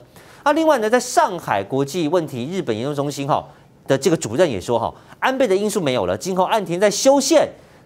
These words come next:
战略甚至核武议题上，跟安倍鼓吹核共用，其实可能就会出现明显的差异了。简单来说，未来的日本会不会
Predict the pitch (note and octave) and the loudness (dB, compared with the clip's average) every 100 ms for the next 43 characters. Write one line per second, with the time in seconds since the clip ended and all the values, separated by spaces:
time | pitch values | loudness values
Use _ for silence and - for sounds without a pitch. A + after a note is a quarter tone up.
0 | _ - - B3+ F#3+ A#3+ A#2 E2+ - D3+ | _ -2 2 2 2 2 2 0 -4 -2
1 | - - D3+ A#3 D3 F#3+ - A#2 C3+ C3 | -4 0 2 2 2 -2 -6 -2 0 0
2 | D#2+ - - G3 F3 F#3+ A3+ A#3 A3+ D3 | 0 -14 -2 -2 0 -2 -2 2 2 2
3 | - A#2 G2+ G2 D#3+ D#3+ - C3 D3 F3 | -4 -8 -6 -4 0 -2 -2 -2 0 0
4 | C4 G#3+ F3+ B3+ C3+ - - - C#3 B2 | 0 0 2 2 0 -6 -12 -6 -6 -6
5 | A#2 - - C3+ A2+ B2 C#3 C#3 C3+ B2+ | -8 -10 -4 -2 0 -2 -2 -2 -2 -4
6 | C#3+ - - - C3+ C3+ D#3 B2+ E2 E2+ | -4 -6 -10 -10 -8 -6 -6 -8 -8 -10
7 | - E2+ F#2+ E2+ D#2+ - - - - G3+ | -12 -12 -12 -14 -14 -20 -20 -10 0 2
8 | A#3 G#3+ G3 G3+ G#3 - - F4+ C#4+ D3+ | 4 2 2 0 0 -10 0 2 4 2
9 | A#2+ C3 F3 G3+ - F#2 - - - - | 0 0 -2 -4 -4 -4 -6 -20 -20 -8
10 | - F#4 G#3 E3 E3 A#3+ D3+ | 0 2 0 -4 0 2 2